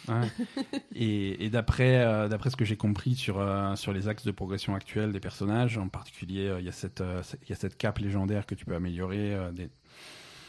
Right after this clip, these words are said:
Speaker 1: Il y a, il y a le
Speaker 2: Peut-être.
Speaker 1: système
Speaker 2: Enfin,
Speaker 1: d'é-
Speaker 2: oui, il y a la cape, mais
Speaker 1: Voilà, il y a
Speaker 2: ça, c'est très répétitif.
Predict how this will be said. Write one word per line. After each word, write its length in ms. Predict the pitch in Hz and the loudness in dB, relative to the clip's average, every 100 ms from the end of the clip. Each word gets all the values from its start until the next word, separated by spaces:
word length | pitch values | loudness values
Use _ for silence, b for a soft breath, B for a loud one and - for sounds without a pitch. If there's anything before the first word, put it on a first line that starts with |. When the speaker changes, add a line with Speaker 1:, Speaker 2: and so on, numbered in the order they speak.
| B 123 | B -8
Speaker 1:
Il 100 | 98 | -6
y 60 | |
a, 240 | 95 92 90 | -4 -4 -4
il 100 | 90 | -2
y 20 | 92 | -2
a 40 | |
le 60 | 92 | -2
Speaker 2:
Peut-être. 60 | |
Speaker 1:
système 360 | - - - - | -4 -4 0 4
Speaker 2:
Enfin, 80 | 196 | 4
Speaker 1:
d'é- 60 | |
Speaker 2:
oui, 140 | 196 233 | 4 2
il 60 | |
y 60 | 170 | 0
a 40 | |
la 100 | 151 | 0
cape, 300 | 160 240 220 - | 0 0 2 2
mais 100 | 170 | 2
Speaker 1:
Voilà, 320 | 110 123 120 | 4 4 4
il 60 | |
y 60 | 98 | 2
a 20 | |
Speaker 2:
ça, 200 | 90 87 | -2 -2
c'est 760 | 73 - - - - 165 156 _ | -4 -6 -10 -12 -6 -6 -6 _
très 160 | - 214 | -2 0
répétitif. 560 | 180 160 - - - | 0 -4 -8 -14 -16